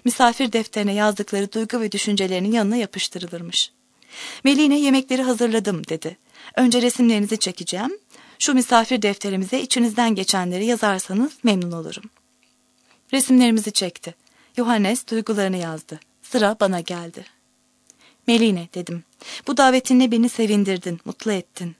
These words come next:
Sağ ol. Kafamdan geçenleri de yazacağım. Fakat önce sana önemli bir soru sormak istiyorum." "Sor efendim, sor. Neymiş bakalım önemli sorun?" "Meline çok sağ ol, çok sağ olun. Yohannes'e, Roswita'ya,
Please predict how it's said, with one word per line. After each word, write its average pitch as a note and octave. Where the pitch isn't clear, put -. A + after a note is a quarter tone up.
Sağ F#3+
ol. D#3+
Kafamdan B3
geçenleri G#3+
de F#3
yazacağım. F3
Fakat C4
önce C4+
sana B3+
önemli C4+
bir D4+
soru B3+
sormak F3
istiyorum." F3
"Sor E4+
efendim, G3
sor. A#3
Neymiş D#4+
bakalım A#3+
önemli G3+
sorun?" F3
"Meline C4
çok C4+
sağ F3+
ol, D3+
çok B3+
sağ G#3
olun. D#3+
Yohannes'e, B3
Roswita'ya, A3